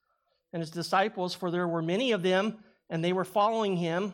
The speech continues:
And when the scribes of the Pharisees saw that he was eating with the sinners of tax collectors, they said to his disciples, 'Why is he eating and drinking with tax collectors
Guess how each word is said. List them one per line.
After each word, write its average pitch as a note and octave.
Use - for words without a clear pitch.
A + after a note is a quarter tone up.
And F3+
when F#3+
the F3+
scribes G3+
of G3+
the F#3
Pharisees G3+
saw G3+
that F#3+
he F#3
was F3
eating G3
with E3+
the G#3
sinners G3+
of E3
tax G#3+
collectors, G3
they F#3
said G3
to G3+
his F3
disciples, G3
'Why F3+
is A#3
he G#3
eating G#3
and E3+
drinking F#3
with D#3
tax -
collectors D#3